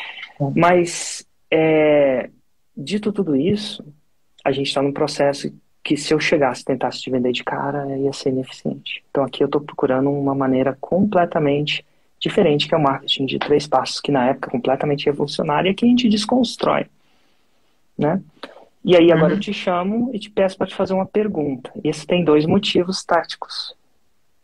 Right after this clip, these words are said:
Speaker 2: Um é, através da pergunta, eu dou mais valor pra quem não, se a sua pergunta, a pergunta de um é a pergunta de muitos.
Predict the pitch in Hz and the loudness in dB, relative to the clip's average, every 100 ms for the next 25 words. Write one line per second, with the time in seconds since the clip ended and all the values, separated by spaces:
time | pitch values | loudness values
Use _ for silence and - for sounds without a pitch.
0 | - - - - - 202 262 233 139 - | -20 -20 -20 -6 2 4 6 4 2 -2
1 | - _ _ _ _ _ _ _ _ - | -8 _ _ _ _ _ _ _ _ -8
2 | 147 147 143 139 147 170 143 170 196 156 | -4 -2 -2 -2 -2 -4 -4 -4 0 0
3 | 143 147 151 180 143 160 185 185 170 170 | 0 0 0 2 2 2 -4 -6 -6 -4
4 | 196 240 220 - - _ _ _ _ - | 0 0 -2 -8 -20 _ _ _ _ -4
5 | 156 - - 156 143 170 185 175 - 143 | -2 0 0 0 0 0 0 -2 0 0
6 | 151 151 143 165 180 170 135 147 143 123 | 0 -2 0 0 0 0 -2 0 0 2
7 | 175 247 - _ _ _ _ _ _ _ | 2 0 -4 _ _ _ _ _ _ _
8 | _ 139 139 113 - - - | _ -2 -2 -2 -8 -10 -10